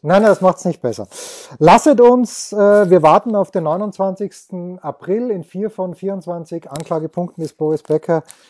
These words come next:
schuldig gesprochen worden. Wir werden dann das, äh, das Resultat de-, der Beratungen oder vielmehr das Urteil der Richterin am neunundzwanzigsten April erfahren. Aber das Erfreuliche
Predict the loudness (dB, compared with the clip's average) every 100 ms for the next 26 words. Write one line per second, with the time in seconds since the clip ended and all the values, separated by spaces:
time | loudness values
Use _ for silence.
0 | _ -2 0 0 -2 -10 -6 -4 -4 -6
1 | 0 0 0 -8 -6 -4 -4 -4 -8 -6
2 | -8 -6 -4 -4 -6 -12 -12 -12 -8 -4
3 | -4 -4 -2 -2 -2 -12 -12 -12 -12 -14
4 | _ _ -12 -6 -6 -4 -4 -6 -10 -10
5 | -8 -8 -8 -8 -6 -8 _ _ -8 -6
6 | -6 -12 -20 -18 0 0 2 0 2 0
7 | 0 -4 -2 0 0 -2 _ -20 -20 -20
8 | -10 -8 -4 -6 -6 -10 -12 -12 -12 -10
9 | -10 -10 -12 -6 -4 -4 -6 -8 -10 _
10 | _ _ -18 -2 0 2 0 -2 -10 _
11 | _ _ -6 -6 -4 -4 -4 -4 -6 -6
12 | -6 -10